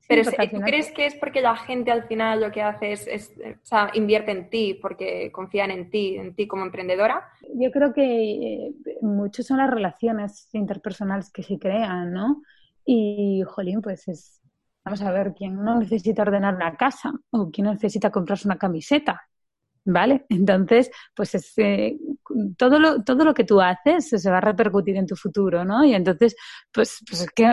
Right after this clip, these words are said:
Speaker 1: la gente puede cambiar mucho y yo, este no va a ser mi último proyecto, yo lo tengo claro.
Speaker 2: <laughs>
Speaker 1: O sea, tengo un proyecto en mente ahora mismo muy grande y que me apetece muchísimo. Voy a montar un restaurante.
Speaker 2: ¡Hala, qué guay! <laughs>
Speaker 1: Y, y me apetece un montón.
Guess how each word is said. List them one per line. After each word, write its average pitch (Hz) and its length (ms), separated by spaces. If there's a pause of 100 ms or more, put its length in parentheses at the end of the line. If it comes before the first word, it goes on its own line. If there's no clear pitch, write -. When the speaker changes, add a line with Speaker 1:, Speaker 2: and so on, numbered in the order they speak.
(100)
Speaker 1:
la 220 180
gente 185 240
puede 233 140
cambiar 175 420
mucho 185 400
y 165 180
yo, 170 300
este 202 320
no 226 80
va 180 80
a 143 80
ser 156 160
mi 147 120
último 143 220
proyecto, 143 440
yo 151 100
lo 147 80
tengo 156 160
claro. 151 380 (180)
Speaker 2:
<laughs> 208 720
Speaker 1:
O - 20
sea, - 160
tengo 165 260
un 170 40
proyecto 165 440
en 156 100
mente 160 520
ahora 156 280
mismo 185 580 (560)
muy 185 160
grande 180 340
y 214 40
que 202 80
me 180 80
apetece 156 360
muchísimo. 165 800
Voy 147 100
a 156 80
montar 175 240
un 190 60
restaurante. 156 800
Speaker 2:
¡Hala, 247 480
qué 240 100
guay! 220 320
<laughs> - 840 (520)
Speaker 1:
Y, 214 580
y 226 40
me 196 100
apetece 165 340
un 196 40
montón. 190 220